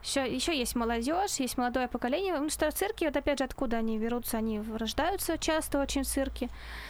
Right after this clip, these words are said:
Э, кстати, вот когда животное размножается в неволе, это очень хороший признак. То есть ему комфортно. Животное никогда не будет размножаться, если ему не будет комфортно. Вот, и поэтому, когда, э, у нас был такой дрессировщик в советское время, Семен Синицкий, у него было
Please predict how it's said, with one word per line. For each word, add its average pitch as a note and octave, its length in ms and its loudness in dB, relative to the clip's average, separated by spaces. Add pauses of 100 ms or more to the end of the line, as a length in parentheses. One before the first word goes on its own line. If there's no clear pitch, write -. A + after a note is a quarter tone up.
(400)
Э, B3+ 100 -2
кстати, C4+ 340 2
вот A#3+ 100 0
когда B3+ 200 2
животное C4 400 2
размножается A#3+ 640 2
в A3 40 2
неволе, B3 600 2
это A#3+ 200 0
очень - 220 -2
хороший A3+ 360 0
признак. G#3+ 480 -2
То A3+ 80 0
есть - 140 -2
ему C4+ 140 2
комфортно. A#3 600 0 (440)
Животное C4 400 0
никогда B3 340 2
не A#3+ 120 0
будет A#3 200 0
размножаться, A3+ 460 0
если A3 140 -2
ему G#3+ 120 0
не G#3+ 80 0
будет A#3 180 0
комфортно. G#3+ 540 -2 (680)
Вот, G#3+ 200 0
и G#3+ 40 -4
поэтому, B3+ 420 0
когда, A#3 720 2
э, - 60 0
у - 20 0
нас A#3+ 180 0
был A#3+ 100 -2
такой B3 240 0
дрессировщик B3 680 0
в - 60 -6
советское A#3 400 0
время, B3 540 0
Семен C4 300 0
Синицкий, C4+ 520 -2
у A3+ 100 -2
него A3 320 2
было B3+ 380 2